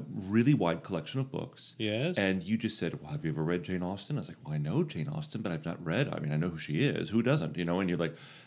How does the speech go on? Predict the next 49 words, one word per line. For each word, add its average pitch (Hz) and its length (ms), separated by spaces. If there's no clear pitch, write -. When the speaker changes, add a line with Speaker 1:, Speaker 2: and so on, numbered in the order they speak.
Speaker 1:
"Have 78 180
you 87 80
ever 92 120
read 110 160
this? 180 180
Have 82 120
you 78 60
read 90 160
this?" 147 160
And 82 240
you 107 100
just 117 280
opened 131 320
up 165 160
my 185 140
world 240 400
to 139 80
all 123 180
sorts 180 260
of 180 140
reading 190 300
because, 113 320
you 185 80
know, 120 280
you 139 160
met 127 180
me 131 120
while 160 380
I 107 140
was 110 240
in 214 300
college. 123 540
Of 110 160
course, 120 140
I 117 60
was 110 120
Speaker 2:
Yes. 87 100
Speaker 1:
reading 110 240
for 131 440
the 85 80
classes - 420
I 82 60
was 78 160
in, 180 120
but, - 160
oh, 143 320
I 92 120
just, 95 260
oh, 101 140